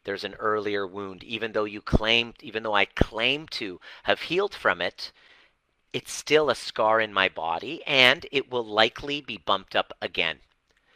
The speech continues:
But now, using my process of becoming trigger proof, I went in and reconnected with that part and had a new observation.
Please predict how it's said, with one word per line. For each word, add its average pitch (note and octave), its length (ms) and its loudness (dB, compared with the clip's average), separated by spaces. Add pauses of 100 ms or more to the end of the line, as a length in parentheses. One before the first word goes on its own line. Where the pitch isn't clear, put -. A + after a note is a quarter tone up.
(500)
But - 180 0
now, B2 560 6 (140)
using C3 640 -2
my G#2 120 6
process - 640 -2
of F#2 140 -12
becoming F2 420 -10
trigger E2 300 -16
proof, - 400 -16
I F#2+ 120 -2
went G2+ 360 -6
in A2 380 -4 (440)
and A2 440 0
reconnected D3+ 1900 0
with G2+ 180 -4
that G2 220 2
part F2+ 300 -2
and A#2+ 160 -2
had C#3+ 200 8
a E3+ 100 4
new F#3+ 600 -2
observation. G2+ 800 6